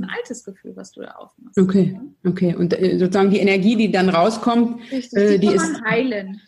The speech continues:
Speaker 1: die kann man
Speaker 2: Richtig.
Speaker 1: ablösen aus dem Körper sozusagen, ne?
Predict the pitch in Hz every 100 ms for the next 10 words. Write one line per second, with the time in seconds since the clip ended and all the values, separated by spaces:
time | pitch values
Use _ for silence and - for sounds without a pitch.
0 | - 247 285 285 190 214 185 226 214 202
1 | 196 196 214 214 - 202 - 240 240 214
2 | 190 196 - 202 190 165 175 180 214